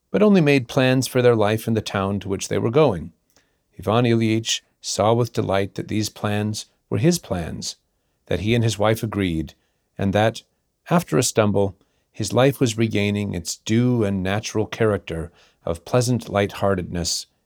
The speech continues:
and decorum. Ivan Ilyich had come back for a short time only, for he had to take up his duties on the tenth of September. Moreover, he needed time to settle into the new place, to move all his belongings from the province, and to buy and order many additional things.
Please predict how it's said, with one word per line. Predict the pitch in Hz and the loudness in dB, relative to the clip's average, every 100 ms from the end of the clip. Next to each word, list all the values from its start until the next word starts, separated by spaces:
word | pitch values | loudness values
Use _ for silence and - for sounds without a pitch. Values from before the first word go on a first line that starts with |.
| _ | _
and | - 85 | -6 -6
decorum. | - - 92 76 - - _ _ _ _ _ _ _ _ _ _ _ | -4 -4 -4 -4 -10 -16 _ _ _ _ _ _ _ _ _ _ _
Ivan | 127 185 202 | 2 4 6
Ilyich | 156 139 131 131 | 6 6 4 2
had | - 117 | -2 0
come | 139 127 | 2 4
back | 113 113 | 4 4
for | - 113 | 0 -2
a | 101 | 0
short | - 120 - | 2 0 0
time | - 107 107 | -2 0 2
only, | 113 95 85 85 _ _ _ _ _ | 2 0 -4 -10 _ _ _ _ _
for | - | 0
he | 131 | 2
had | 143 190 | 4 4
to | 151 | 2
take | 135 120 | 0 2
up | 113 | 0
his | 113 92 | 0 0
duties | 143 135 95 95 - | 2 4 2 -4 -6
on | - 101 | -6 -6
the | |
tenth | 95 107 92 | -4 -4 -4
of | - | -8
September. | - 147 123 87 - _ _ _ _ _ - - | -2 0 0 -2 -6 _ _ _ _ _ -12 0
Moreover, | 110 143 175 113 113 _ _ _ | 4 6 6 4 0 _ _ _
he | 127 | 2
needed | 165 196 139 | 4 4 2
time | - 143 139 | 2 2 2
to | |
settle | 110 131 120 | 2 4 4
into | 156 165 | 4 2
the | 107 | 0
new | 101 95 | 0 -2
place, | - 98 113 - - _ _ - | -2 -2 -2 -4 -8 _ _ -8
to | 98 | 0
move | 117 123 | 2 4
all | 127 | 4
his | 127 113 | 2 0
belongings | 104 104 113 113 117 | 0 2 2 0 -2
from | - | -2
the | 113 | -2
province, | 113 104 104 107 104 - _ _ _ | -2 0 0 0 -4 -10 _ _ _
and | - | -6
to | 104 | -2
buy | 117 123 135 | 2 4 4
and | 131 | 2
order | 113 110 110 | 2 2 2
many | 107 110 120 | 0 0 0
additional | 110 104 107 110 104 | -2 -2 -2 -4 -4
things. | - 98 82 90 | -2 -4 -4 -6